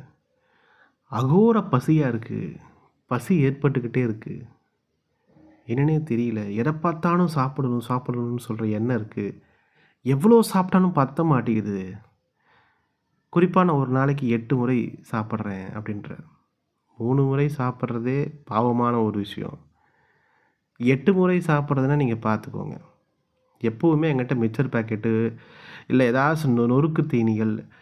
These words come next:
இந்த கறக்கு முறக்குன்னு கடிக்கக்கூடிய விஷயங்கள் எனக்கு ரொம்ப பிடிக்குது. அ, குறிப்பா எண்ணெய் பலகாரமே எனக்கு அதிகமாக விரும்பிட்டு இருக்கேன். நான் ஒரு பத்து, இருபது போண்டா சாப்பிடுவேன்.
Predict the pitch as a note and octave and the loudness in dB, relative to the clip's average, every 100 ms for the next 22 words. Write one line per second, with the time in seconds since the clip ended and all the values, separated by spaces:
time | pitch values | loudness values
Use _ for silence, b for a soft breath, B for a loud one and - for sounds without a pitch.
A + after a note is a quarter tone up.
0 | B B - A2+ A2+ D3+ - - C#3 C#3 | B B -4 -2 2 2 2 4 4 4
1 | F3 - E3 C#3 A#2 B2 D3 D3 B2+ A#2+ | 2 2 2 2 2 2 2 2 2 2
2 | A2+ A2 A#2 B2 A2+ G#2+ A#2 B2 - B2 | 2 0 -2 0 0 0 -2 -4 -4 -4
3 | A#2+ - - - C#3 _ _ _ _ _ | -2 -6 -10 -12 -16 _ _ _ _ _
4 | _ _ _ _ - B2+ C#3+ - F#3+ F#3 | _ _ _ _ -10 -8 -8 2 2 6
5 | F#3 C3 C3+ F#3 A#3+ A3+ G3+ F3+ F3+ F3 | 4 6 4 4 2 2 2 4 4 4
6 | F3+ F#3 G#3 D3+ C3 B2 D3+ D3+ D3 D3+ | 4 2 0 2 2 4 4 2 2 0
7 | C3+ C#3+ E3 D#3 B2+ A2 - G#2 G2 A2 | 2 2 2 0 -2 -8 -8 -10 -10 -14
8 | - _ _ _ _ _ - B2+ B2+ B2 | -20 _ _ _ _ _ -6 -2 0 0
9 | B2 A#2 B2 - E3 D3 C3+ C#3+ D3 C3 | 0 0 -2 2 4 4 2 2 0 2
10 | C#3+ E3 D#3+ D3 A#2 A2 G2+ G2+ G2+ | 2 2 2 0 -2 -2 -6 -6 -8